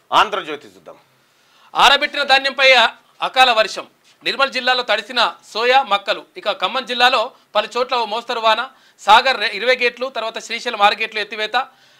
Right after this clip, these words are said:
Speaker 2: ఆ, ఇరు ప్రాజెక్టులకు రెండు లక్షల క్యూసెక్ల వరద. రేపు బంగాళాఖాతంలో వాయుగుండం ఉంటుందంట. ఎల్లుండి తుఫానుగా మారే అవకాశం ఉంది.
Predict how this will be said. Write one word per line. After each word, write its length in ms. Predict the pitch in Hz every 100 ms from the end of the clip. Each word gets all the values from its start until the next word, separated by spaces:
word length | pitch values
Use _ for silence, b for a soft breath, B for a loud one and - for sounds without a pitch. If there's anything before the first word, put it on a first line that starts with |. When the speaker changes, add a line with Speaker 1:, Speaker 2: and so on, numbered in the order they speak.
| _
Speaker 2:
ఆ, 140 | 175 180
ఇరు 200 | 208 277
ప్రాజెక్టులకు 600 | 269 254 254 247 254 220
రెండు 180 | 214
లక్షల 240 | 240 233 226
క్యూసెక్ల 400 | 233 220 220 208
వరద. 260 | 190 214
రేపు 380 | 262 277 175 226
బంగాళాఖాతంలో 760 | 185 196 262 269 254 247 233 208
వాయుగుండం 400 | 196 220 220 220
ఉంటుందంట. 300 | 208 185 277
ఎల్లుండి 360 | 233 240 240
తుఫానుగా 440 | 247 220 254 240 226
మారే 220 | 208 190
అవకాశం 420 | 180 180 165 127
ఉంది. 180 | 110